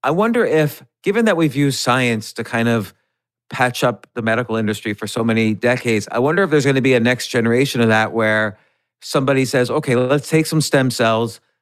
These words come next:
turn it into mitochondria, compl-, just, just quadruple everybody's mitochondria so that they can start processing, um, all the, all the processed foods much better."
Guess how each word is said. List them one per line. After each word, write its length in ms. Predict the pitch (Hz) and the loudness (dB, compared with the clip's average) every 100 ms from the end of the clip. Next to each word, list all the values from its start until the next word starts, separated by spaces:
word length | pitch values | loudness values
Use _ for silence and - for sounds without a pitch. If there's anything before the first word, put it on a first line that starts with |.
| _ - | _ -6
turn 240 | 143 151 | -2 0
it 60 | 147 | 2
into 180 | 139 | 2
mitochondria, 960 | 131 127 127 - 120 120 101 104 101 92 _ _ _ _ _ | 2 2 0 -2 -2 -2 0 0 0 -4 _ _ _ _ _
compl-, 400 | - 127 - - - - | -8 -8 -8 -14 -16 -12
just, 280 | - 160 - _ | -4 -4 -4 _
just 320 | - 156 - - | -2 -2 -2 -6
quadruple 840 | - 143 131 - 160 151 135 123 | 0 0 0 0 0 2 2 2
everybody's 640 | 120 131 123 127 123 110 | 0 0 0 0 0 -2
mitochondria 880 | 107 123 120 131 120 117 107 104 107 | 0 0 0 0 -2 0 0 0 0
so 120 | - 113 | -2 -2
that 180 | 110 | 0
they 100 | 113 | 0
can 140 | 113 110 | -2 -2
start 260 | - 117 | -2 -2
processing, 800 | 113 113 113 113 - 110 104 104 - _ _ _ | 0 -2 -2 -4 -6 -2 -2 -2 -6 _ _ _
um, 480 | 110 104 104 101 98 - | -2 0 0 -2 -4 -6
all 240 | - 113 113 | -2 0 0
the, 380 | 107 107 101 - - | 0 -2 -4 -8 -6
all 180 | 107 107 | -2 -2
the 100 | 104 | -2
processed 440 | - 113 110 107 | -2 -4 -4 -8
foods 300 | - 117 104 | -4 -2 -2
much 180 | 107 101 | -4 -4
better." 360 | 104 92 92 | -2 -2 -2